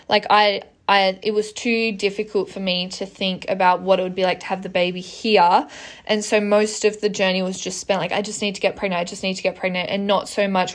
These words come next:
what would happen <laughs> after that. I think it was just the way that I, like, protected my emotions in the journey.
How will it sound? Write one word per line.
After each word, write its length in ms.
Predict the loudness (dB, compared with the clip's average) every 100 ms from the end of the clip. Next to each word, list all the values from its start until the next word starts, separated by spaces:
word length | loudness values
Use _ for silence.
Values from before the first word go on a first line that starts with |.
| 0
what 180 | 2 2
would 100 | 0
happen 240 | -2 -2
<laughs> 160 | 0 0
after 240 | -2 0
that. 360 | 2 4 2 -4 -14 -14 -4 -2
I 100 | 0
think 220 | 2 2
it 60 |
was 160 | 2 0
just 220 | -4 -2
the 80 | 2
way 220 | 4 4
that 180 | 2 2
I, 320 | 4 2 -2 -14 -8
like, 460 | -4 -4 -6 -20 -20 _ -8
protected 440 | -6 -2 -2 -2
my 160 | 0 0
emotions 720 | 0 -2 -2 -6 -8 -10 -8
in 140 | -4 -2
the 80 | -2
journey. 540 | -2 -4 -6 -8